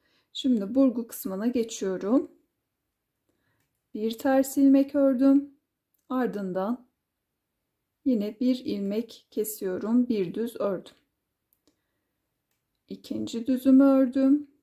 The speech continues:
Üçüncüyü yine bir ilmek keserek örüyorum. Dördüncüyü ördüm.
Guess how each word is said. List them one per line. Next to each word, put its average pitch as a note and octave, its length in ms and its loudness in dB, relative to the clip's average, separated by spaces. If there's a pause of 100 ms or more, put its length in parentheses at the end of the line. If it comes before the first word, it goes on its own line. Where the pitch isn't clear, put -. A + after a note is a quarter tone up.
(440)
Üçüncüyü G#3+ 920 -2 (480)
yine G#3+ 300 -2 (180)
bir A3+ 120 -4
ilmek G3 400 -8
keserek - 600 -10
örüyorum. C4 720 4 (1040)
Dördüncüyü A3 680 0
ördüm. G#3+ 800 -4